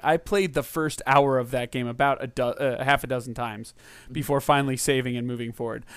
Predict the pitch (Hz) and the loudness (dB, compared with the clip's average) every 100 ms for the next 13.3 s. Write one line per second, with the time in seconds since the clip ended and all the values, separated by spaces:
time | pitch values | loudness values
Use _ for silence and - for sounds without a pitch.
0 | - 311 349 277 190 175 160 147 139 135 | -8 0 4 4 4 4 4 2 0 0
1 | 123 123 127 - 127 123 117 143 123 - | -4 -4 -4 -4 -4 -4 -4 -4 -6 -2
2 | - - 226 - 285 - - - - - | -2 2 2 6 6 6 -4 -18 -18 0
3 | - 262 247 240 226 185 156 117 151 135 | 6 6 6 0 0 0 0 2 2 0
4 | 123 - 180 214 185 170 185 185 180 156 | -4 0 2 4 2 -2 -2 -2 -4 0
5 | 156 151 147 143 143 143 139 135 131 - | 2 2 2 0 0 0 0 0 0 -2
6 | - - _ _ 143 151 160 - - - | -10 -20 _ _ 0 2 2 0 -2 0
7 | 147 147 131 127 - 131 127 123 - - | 2 2 2 -4 -4 -4 -4 -8 -10 -18
8 | - - 143 151 156 151 135 127 127 - | -12 -6 2 4 6 4 4 0 0 0
9 | 156 160 147 139 147 147 156 120 - 170 | -4 -4 -4 -2 0 2 0 0 -2 0
10 | - 139 - 139 151 160 165 175 190 214 | -2 -6 -4 -2 0 0 0 -2 -4 -6
11 | - _ _ _ _ _ _ - 127 143 | -10 _ _ _ _ _ _ -10 -4 0
12 | 139 135 123 123 - 127 117 - 117 110 | 2 2 0 -4 -4 -6 -6 -8 -4 -4
13 | 110 117 113 | -6 -8 -12